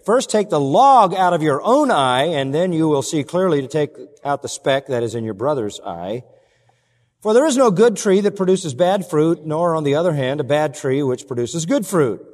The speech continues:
For each tree is known by its own fruit, for men do not gather figs from thorns, nor do they pick grapes from a briar bush."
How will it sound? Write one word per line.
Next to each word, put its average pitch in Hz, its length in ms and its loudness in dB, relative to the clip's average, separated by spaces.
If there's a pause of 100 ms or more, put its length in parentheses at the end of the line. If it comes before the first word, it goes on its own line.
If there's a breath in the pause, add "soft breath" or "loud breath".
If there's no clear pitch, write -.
(320)
For 113 100 -10
each 127 240 -6
tree 147 200 -2
is 123 120 -4
known 139 220 -4
by 123 160 2
its 117 160 -4
own 160 320 0
fruit, 170 420 0
for 127 160 -6
men 143 240 -2
do 139 160 -2
not 135 220 -4
gather 135 260 0
figs 151 340 -4
from 123 260 -6
thorns, 190 680 -2 (320 loud breath)
nor 143 140 -2
do 156 60 -2
they 147 100 2
pick 151 320 -6
grapes 151 440 -2
from 131 220 -6
a 143 100 -2
briar 170 520 0
bush." 104 580 -6